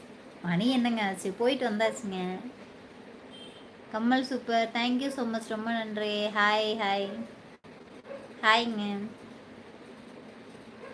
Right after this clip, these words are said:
பானு சிஸ்டர், ஹாய் பானு சிஸ்டர், எப்படி இருக்கீங்க?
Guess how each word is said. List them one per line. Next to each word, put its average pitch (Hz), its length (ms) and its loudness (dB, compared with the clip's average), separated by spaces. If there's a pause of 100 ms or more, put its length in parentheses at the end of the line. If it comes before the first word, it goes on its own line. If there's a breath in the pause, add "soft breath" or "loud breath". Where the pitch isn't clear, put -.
(140)
பானு 226 320 -2 (100)
சிஸ்டர், 208 500 -4 (880 loud breath)
ஹாய் 285 320 12
பானு 285 280 10
சிஸ்டர், 247 600 6
எப்படி 233 260 0
இருக்கீங்க? 233 420 -2